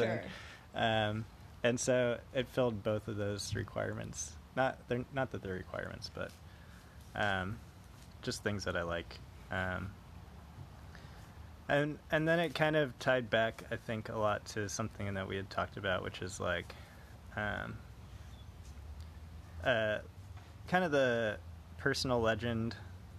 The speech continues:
Speaker 2: is what they call it in the book, but another word for it, I think, is, like, a purpose.
Speaker 1: Mm-hmm.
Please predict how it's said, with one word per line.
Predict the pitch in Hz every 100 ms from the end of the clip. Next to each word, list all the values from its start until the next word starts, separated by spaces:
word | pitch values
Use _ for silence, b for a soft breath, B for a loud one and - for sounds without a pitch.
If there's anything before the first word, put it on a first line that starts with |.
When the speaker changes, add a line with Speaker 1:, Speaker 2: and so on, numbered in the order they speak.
| - -
Speaker 2:
is | 117 117
what | 117
they | 113
call | 101 110 104
it |
in | 101
the | 98
book, | 101 101 -
but | - 101 98 - - - - - - -
another | 120 120 110
word | 104 104
for | - 107
it, | 104
I | 104
think, | 107 104
is, | - -
like, | -
a |
purpose. | - 98 95 85 - - -
Speaker 1:
Mm-hmm. | 233 220